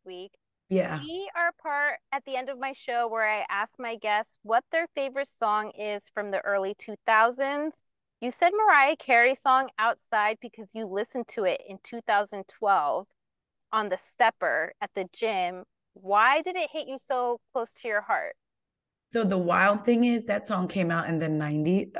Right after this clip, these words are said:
Speaker 2: or, or early two thousand in her, her Butterfly, um, album,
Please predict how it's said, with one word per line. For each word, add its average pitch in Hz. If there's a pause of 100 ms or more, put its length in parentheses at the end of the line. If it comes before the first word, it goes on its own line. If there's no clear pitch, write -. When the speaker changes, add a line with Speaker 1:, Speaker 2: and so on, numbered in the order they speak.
(100)
Speaker 2:
or, 185
or 208
early 208
two 202
thousand 190
in 190
her, 185
her 185
Butterfly, 165 (720)
um, 165
album, 143